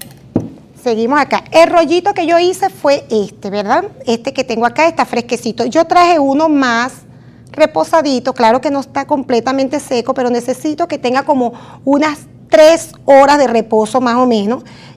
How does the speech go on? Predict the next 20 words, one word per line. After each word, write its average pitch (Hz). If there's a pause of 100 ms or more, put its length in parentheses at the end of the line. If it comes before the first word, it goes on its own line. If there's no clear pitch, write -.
Y 403
voy 269
a 294
colocarle 262
un 320
poquito 269
de 285
pega 240 (720)
en 262
esta 247
parte 208
de 247
arriba 247 (340)
para 294
colocar 262
mi 247
bombillito. 220
Entonces 220
yo 214
vengo 196